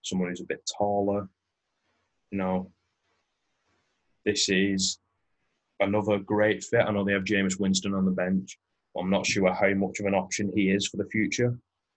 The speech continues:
Um, Sam Darnold could definitely go in and probably take over that, um, offense from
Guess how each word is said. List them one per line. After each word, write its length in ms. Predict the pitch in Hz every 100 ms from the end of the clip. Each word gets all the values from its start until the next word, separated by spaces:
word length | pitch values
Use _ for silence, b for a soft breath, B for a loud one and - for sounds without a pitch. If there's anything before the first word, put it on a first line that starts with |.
| _ _ _ _ _ _ _ -
Um, 500 | 95 92 90 90 90
Sam 300 | - 95 95
Darnold 480 | 87 87 90 90 87 -
could 200 | 87 -
definitely 380 | 90 - -
go 220 | 92 87 87
in 80 |
and 220 | 87 85 -
probably 220 | 90 87
take 320 | - 92 90
over 220 | 90 87
that, 760 | 87 - 95 _ _ _ - 95
um, 340 | 90 87 90 92
offense 540 | 90 - 90 92 - _ _ _ _ _
from 420 | - 101 101 95